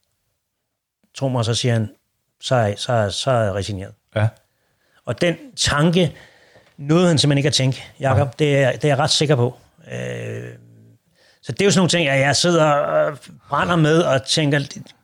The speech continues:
Speaker 1: "Prøv det nu, gør det nu." Altså, jeg har siddet i de der situationer selv, øh, og mange kalder mig en dygtig taktiker og så videre.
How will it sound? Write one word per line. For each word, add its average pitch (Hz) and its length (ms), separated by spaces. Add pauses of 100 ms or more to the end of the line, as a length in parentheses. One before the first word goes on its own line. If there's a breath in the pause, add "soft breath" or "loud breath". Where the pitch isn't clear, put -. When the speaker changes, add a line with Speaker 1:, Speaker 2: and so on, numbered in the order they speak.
(180)
Speaker 1:
"Prøv 190 200
det 165 100
nu, 160 120
gør 147 200
det 151 120
nu." 143 200
Altså, 131 160
jeg 139 100
har 135 60
siddet 165 280
i 165 60
de 156 60
der 143 60
situationer 147 480
selv, 160 280 (760 soft breath)
øh, 139 260
og 127 80
mange 143 480 (100)
kalder 143 180
mig 131 100
en 113 80
dygtig 135 240
taktiker 135 500
og 120 80
så 123 80
videre. 135 260